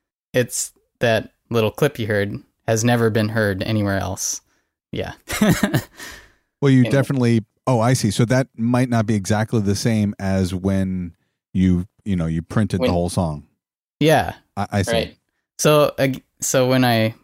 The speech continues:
Speaker 1: if I ever wanna do a remix of it on Bandcamp, I just have to hope that no one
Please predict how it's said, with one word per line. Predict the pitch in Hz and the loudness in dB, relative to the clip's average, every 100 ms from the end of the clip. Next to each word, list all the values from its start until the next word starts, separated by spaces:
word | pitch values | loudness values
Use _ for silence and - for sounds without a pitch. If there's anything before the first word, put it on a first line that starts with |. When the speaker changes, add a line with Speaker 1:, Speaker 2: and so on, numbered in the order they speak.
| _ _ _ _ _ | _ _ _ _ _
Speaker 1:
if | 123 135 | -4 0
I | 123 | 2
ever | 135 120 | 2 2
wanna | 117 113 | 2 0
do | 107 104 | 0 -2
a | |
remix | 98 139 120 95 - | 0 0 0 -2 -4
of | 98 | -4
it | 98 - | -6 -6
on | 104 98 | -6 -4
Bandcamp, | 101 113 - 95 101 - | -4 -6 -6 -10 -10 -8
I | 101 | -6
just | 101 113 - | -6 -6 -4
have | 107 - | -4 -4
to | 110 | -4
hope | 117 - | -4 -2
that | 110 101 - _ _ _ _ _ - | -4 -4 -8 _ _ _ _ _ -4
no | 123 120 | 0 2
one | 120 113 110 | 4 2 2